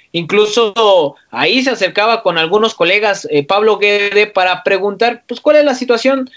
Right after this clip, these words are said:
de, de Adrián Mora, ¿no? Es un tipo que, que con Ricardo Antonio Lavolpe me parece que explotó mucho esa salida, que, característica de esa línea de tres que tiene Ricardo Antonio Lavolpe, que incluso estuvo puliendo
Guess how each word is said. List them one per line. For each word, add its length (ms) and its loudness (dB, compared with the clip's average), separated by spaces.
de, 420 2
de 100 2
Adrián 280 2
Mora, 260 2
¿no? 120 0
Es 100 -2
un 100 0
tipo 320 0
que, 500 0
que 140 -6
con 280 -2
Ricardo 320 0
Antonio 220 0
Lavolpe 300 0
me 100 -2
parece 220 -2
que 100 -10
explotó 360 -2
mucho 460 2
esa 280 0
salida, 1200 -2
que, 400 2
característica 840 0
de 220 -2
esa 160 -2
línea 240 -2
de 80 0
tres 220 -6
que 80 -4
tiene 220 0
Ricardo 320 -2
Antonio 280 0
Lavolpe, 640 2
que 400 2
incluso 320 0
estuvo 320 2
puliendo 420 0